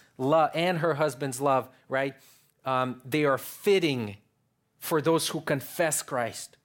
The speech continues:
The motivation is always the gospel of Jesus Christ. If you have put on the new self, chapter three, basically, one through eleven. If Christ, as he says, is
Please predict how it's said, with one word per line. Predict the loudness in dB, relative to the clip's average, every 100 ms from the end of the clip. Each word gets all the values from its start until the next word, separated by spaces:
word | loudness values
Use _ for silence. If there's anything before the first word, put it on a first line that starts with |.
| _ _
The | -4 0
motivation | 2 4 2 2 2 2 2
is | 2 2
always | 2 4 4 2 2 -2 -6 -8 _ _ _ _ _
the | -4 -4
gospel | -2 2 4 4 0 0 -2 -2 -6
of | -6 -4
Jesus | -2 0 0 0 -2
Christ. | -2 -4 -4 -8 -14 -18 _ -6
If | -4 -2
you | 0 2
have | 2 -2 -2
put | 0
on | 2 2
the | 2
new | 2 2
self, | 2 2 4 6 4 0 -16 _ _ _
chapter | -4 -4 -2 -8
three, | -6 -2 0 2
basically, | 2 0 0 -4 -4 -2
one | 0 -2
through | -2 -4 -2
eleven. | 0 -2 -4 -12 -18 -2
If | 0 0
Christ, | 0 2 4 2 2 0
as | 0 0
he | 0
says, | 0 4 4 4 2
is | 0 0